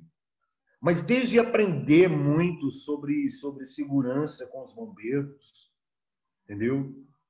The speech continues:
Desde entender projetos de artista que às vezes não vêm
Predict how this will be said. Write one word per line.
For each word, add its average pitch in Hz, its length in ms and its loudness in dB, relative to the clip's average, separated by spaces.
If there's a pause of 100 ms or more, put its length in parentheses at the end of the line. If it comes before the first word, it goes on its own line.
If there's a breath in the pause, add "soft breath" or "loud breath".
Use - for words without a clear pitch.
(1040)
Desde 190 360 -2
entender 165 600 0
projetos 139 720 0
de 139 80 -4
artista - 640 -10
que 127 100 -10
às 120 240 -8
vezes 131 500 -2
não 127 280 -8
vêm 135 420 2